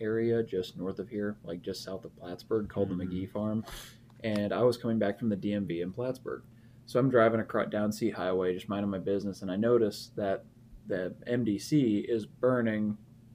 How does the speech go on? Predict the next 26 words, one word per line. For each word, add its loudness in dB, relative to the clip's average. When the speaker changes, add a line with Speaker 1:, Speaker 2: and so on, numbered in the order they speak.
Speaker 1:
like, -4
all 6
of -2
the, -2
uh, -8
ground 2
vegetation, -4
doing 4
a -4
co-, -6
doing 10
a 4
controlled 2
burn, 4
essentially. -8
Speaker 2:
Mm-hmm. -6
Speaker 1:
And -4
I 2
thought 0
to -6
myself, -4
"How -6
fucking 0
stupid -4
is -8
that?" -8